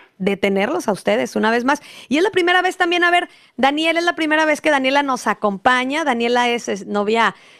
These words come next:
de, de Roy, están próximos a casarse, por lo cual estoy súper contenta que hayas aceptado también venir para acá. Te invitaron a ti también a este retiro.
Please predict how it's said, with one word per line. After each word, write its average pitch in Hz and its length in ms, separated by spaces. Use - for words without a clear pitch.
de, 196 300
de 196 140
Roy, 254 380
están 233 500
próximos 247 680
a 202 120
casarse, 247 640
por 247 180
lo 214 160
cual 247 220
estoy 269 240
súper 247 340
contenta 233 640
que 247 120
hayas 226 280
aceptado 202 540
también 196 340
venir 202 280
para 208 180
acá. 196 180
Te 240 80
invitaron 262 400
a 269 100
ti 226 120
también 208 440
a 196 80
este 190 160
retiro. 190 380